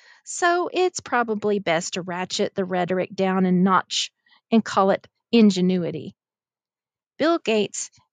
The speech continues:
is super smart, but Steve Jobs was super ingenious. The primary distinction, I think,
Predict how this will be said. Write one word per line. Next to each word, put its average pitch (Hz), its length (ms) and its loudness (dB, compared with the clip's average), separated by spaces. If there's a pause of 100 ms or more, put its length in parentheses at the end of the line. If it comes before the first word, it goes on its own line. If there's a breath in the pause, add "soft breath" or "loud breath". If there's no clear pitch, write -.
is 160 180 -2
super 233 420 -4
smart, 185 600 -4 (580)
but - 100 -2
Steve 262 440 -2
Jobs 247 580 -2 (280 soft breath)
was - 160 -6
super 240 640 -2 (200)
ingenious. 165 1000 -2 (1040)
The - 60 -6
primary 320 540 2
distinction, 208 840 -2
I 170 140 -4
think, - 340 -12